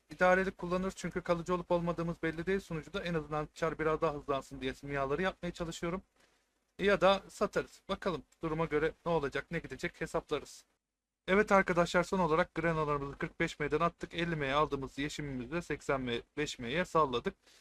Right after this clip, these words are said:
Satılmazsa büyük ihtimalle idareten takarım. Çünkü ileriye doğru bir şu an hedefim yok.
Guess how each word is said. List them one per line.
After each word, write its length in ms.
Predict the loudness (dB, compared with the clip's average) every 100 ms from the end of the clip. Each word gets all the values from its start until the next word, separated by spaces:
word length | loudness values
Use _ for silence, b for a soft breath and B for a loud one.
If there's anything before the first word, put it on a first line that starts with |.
| b -4
Satılmazsa 640 | -4 -2 4 4 4 0
büyük 200 | -2 -4
ihtimalle 400 | -8 0 0 0
idareten 520 | 0 2 2 2 -2
takarım. 380 | 0 0 0 -4 -8
Çünkü 380 | -8 -4 -4 -2
ileriye 400 | 0 2 2 4
doğru 260 | 2 2
bir 160 | -2 -6
şu 220 | -2 0
an 140 | 0 -2
hedefim 400 | -2 -2 -4 -4
yok. 240 | -4